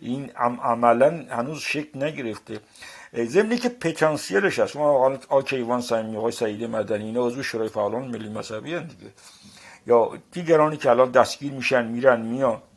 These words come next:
اینا تحت فشارن. بعدم یه سری هم نیروها که فو-، پیرمردهایی که فوت کردن، اینا، خب، وضعیت ما رو از اون حالت تشکیلاتیش جدا کرده.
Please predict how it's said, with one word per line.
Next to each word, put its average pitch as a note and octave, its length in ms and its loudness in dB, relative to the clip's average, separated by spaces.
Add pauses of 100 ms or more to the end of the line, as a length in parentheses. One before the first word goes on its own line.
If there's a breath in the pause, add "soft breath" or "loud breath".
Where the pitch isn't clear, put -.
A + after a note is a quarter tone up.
(960 loud breath)
اینا D#3+ 440 6
تحت D3+ 440 0
فشارن. D3+ 640 4
بعدم F3+ 520 2
یه G#3 280 -4
سری F#3 280 -2
هم G3 80 0
نیروها E3 420 0
که E3+ 140 -8
فو-، A#2 220 -10 (340)
پیرمردهایی B2 640 -2
که - 100 -12
فوت D#3+ 340 -4
کردن، A2 520 0
اینا، B2 260 -4
خب، C3 160 -8 (380)
وضعیت A#2 480 0
ما B2 220 -4
رو E3 280 -4
از C3 80 -4
اون D3 120 -10
حالت A#2+ 340 -4
تشکیلاتیش B2 1000 -4
جدا B2 280 -4
کرده. G2 420 -10